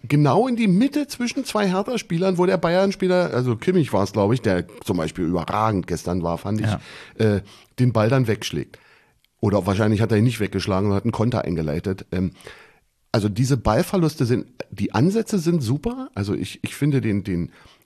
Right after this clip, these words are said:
Speaker 1: die Spielansätze, ich finde den Kampfgeist, finde ich super. Also alles jetzt, was unter Schwarz sozusagen in meinen Augen neu oder wieder besser oder wieder hervorgehoben wurde.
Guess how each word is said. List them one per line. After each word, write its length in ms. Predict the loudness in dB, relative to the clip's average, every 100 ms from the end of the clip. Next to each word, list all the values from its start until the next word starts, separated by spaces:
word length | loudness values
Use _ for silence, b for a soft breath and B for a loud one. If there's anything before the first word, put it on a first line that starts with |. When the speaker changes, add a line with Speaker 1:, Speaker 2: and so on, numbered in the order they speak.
| -10
Speaker 1:
die 80 | -8
Spielansätze, 680 | -6 -2 2 2 0 0 -4
ich 120 | -4 -2
finde 240 | -2 -2
den 360 | -4 -2 -4 -6
Kampfgeist, 760 | -4 -4 -4 -6 -4 -4 -4
finde 160 | 0 0
ich 100 | 0
super. 320 | -2 0 0
Also 200 | 0 0
alles 220 | 0 0
jetzt, 220 | -2 -2 -2
was 260 | -4 -4 -4
unter 260 | 0 0
Schwarz 380 | -2 -2 -4 -4
sozusagen 640 | -8 -6 -4 -2 -2 -6 B B B B -4
in 140 | 0
meinen 260 | 2 2 2
Augen 300 | 0 0 0
neu 380 | 0 0 -2 -6 _ _ _ -12 -12 -8
oder 180 | -8 -8 _ _ -6
wieder 260 | -2 0
besser 420 | 0 0 2 0
oder 220 | 0 -2 0
wieder 200 | 0 0
hervorgehoben 800 | -2 -4 0 0 0 0 0 0
wurde. 220 | 0 -2